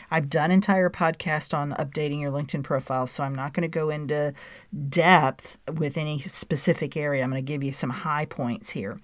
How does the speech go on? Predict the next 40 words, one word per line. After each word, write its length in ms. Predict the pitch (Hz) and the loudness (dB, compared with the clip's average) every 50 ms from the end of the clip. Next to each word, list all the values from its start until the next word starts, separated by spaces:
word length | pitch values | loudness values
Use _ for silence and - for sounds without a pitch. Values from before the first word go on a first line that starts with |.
| - - - - - - - | -20 -20 -20 -20 -10 2 8
If 280 | 190 190 208 208 - | 10 10 10 10 6
you 140 | 240 226 214 | 2 2 2
don't 300 | 175 196 180 175 - - | 4 4 2 2 2 -2
know 160 | 165 165 156 | -4 -2 -2
how 200 | 160 160 160 156 | 0 0 -2 -2
to 160 | 151 - 170 | -2 -2 -4
do 400 | 147 135 123 - 143 143 147 160 | -4 -4 -6 -6 -6 -6 -4 -2
any 240 | 180 175 175 180 185 | -2 -2 0 0 0
of 120 | 185 175 - | 0 0 -2
the 80 | 185 | -6
things 340 | - - 185 175 175 170 - | -2 0 0 0 0 -4 -2
that 120 | - 180 | 0 0
I 100 | 170 165 | 0 0
tell 200 | 165 - - 190 | -2 0 0 0
you 140 | 180 170 170 | 2 2 0
to 100 | 170 175 | 0 -2
do 220 | 160 165 170 170 175 | 0 0 0 0 0
in 100 | 170 170 | 0 2
here, 380 | 170 180 190 185 175 180 190 _ - - - - - - - - | 2 2 2 2 0 -2 -6 _ -12 -20 -18 -18 -20 -16 -4 4
reach 280 | 196 214 208 208 - | 6 6 6 8 6
out 180 | 269 254 247 - | 4 4 4 2
to 120 | - - 165 | 0 -2 -2
me, 200 | 156 139 131 131 | 0 0 -4 -4
shoot 300 | 139 - - 190 180 - | -4 -2 -2 -2 0 2
me 140 | 202 196 190 | 4 4 4
an 100 | 185 185 | 4 2
email, 280 | 185 180 170 147 139 | 2 0 0 0 0
and 100 | 139 131 | 2 2
I'll 80 | 131 139 | 2 0
be 100 | 135 139 | 0 -2
glad 280 | 127 - 143 135 139 - | -4 -2 0 0 0 0
to 60 | 135 | 0
walk 300 | 127 123 127 131 - - | 0 0 -2 -2 -6 -12
you 60 | 127 | -12
through 520 | - - 160 139 139 139 135 139 143 139 - | -10 -6 -4 -2 -2 0 0 -2 -2 -4 -6
how 200 | - - - 147 | -12 -8 -6 -4
to 60 | 139 | -4
get 300 | 131 135 139 156 147 - - | -4 -4 -4 -4 -4 -4 -4
to 140 | - 156 131 | -6 -4 -2
that 320 | 135 135 139 131 - - | -2 -2 -2 -2 -4 -6